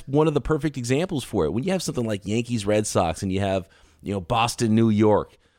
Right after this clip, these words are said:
that should be a massive rivalry in the N F L,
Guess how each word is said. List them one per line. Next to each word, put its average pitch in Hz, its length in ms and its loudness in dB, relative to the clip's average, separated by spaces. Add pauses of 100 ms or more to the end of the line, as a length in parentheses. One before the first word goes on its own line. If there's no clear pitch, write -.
(180)
that - 220 -2
should 208 140 -2
be 139 100 4
a 95 60 4
massive 101 540 -2
rivalry 117 440 2
in 98 60 0
the 95 100 2
N 131 80 2
F 120 140 -2
L, 127 320 4